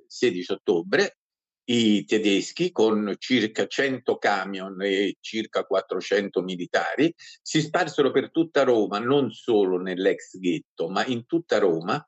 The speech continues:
sulla base di un, eh, censimento, un censimento che era stato fatto già del trentotto e trentanove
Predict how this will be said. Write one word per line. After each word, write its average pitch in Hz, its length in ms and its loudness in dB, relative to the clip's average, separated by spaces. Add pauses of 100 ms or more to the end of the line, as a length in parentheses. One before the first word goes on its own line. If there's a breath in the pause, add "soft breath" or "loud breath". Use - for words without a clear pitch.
(100)
sulla 151 340 2
base 156 520 0
di 123 140 0
un, 123 320 0
eh, 117 340 0 (500)
censimento, 135 880 -2
un 110 140 -12
censimento 131 520 -2
che 107 60 0
era 110 140 0
stato 113 260 2
fatto 117 340 -2
già 120 160 -2
del 113 240 0
trentotto 113 580 0
e 107 80 2
trentanove 110 880 0